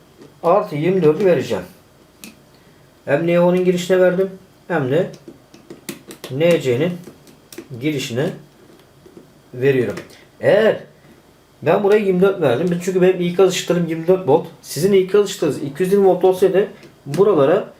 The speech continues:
iki yüz yirmi voltun fazını vermeniz yeterli olacaktı. Ben şimdi N O'nun çıkışından, yani açık kontağımızın çıkışından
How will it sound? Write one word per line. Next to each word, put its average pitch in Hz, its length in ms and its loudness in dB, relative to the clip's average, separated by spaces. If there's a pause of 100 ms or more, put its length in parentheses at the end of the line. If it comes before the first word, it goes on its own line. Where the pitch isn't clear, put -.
(220)
iki 156 260 -4
yüz 185 160 2
yirmi 202 160 4
voltun 147 220 0
fazını 180 420 0
vermeniz 175 500 0 (300)
yeterli 180 400 0
olacaktı. 147 460 0 (360)
Ben 185 160 2
şimdi 160 380 -2
N 208 100 2
O'nun 180 320 2
çıkışından, 139 680 -4 (260)
yani 143 380 -2 (760)
açık 127 340 -2
kontağımızın 151 600 -2
çıkışından 180 680 -2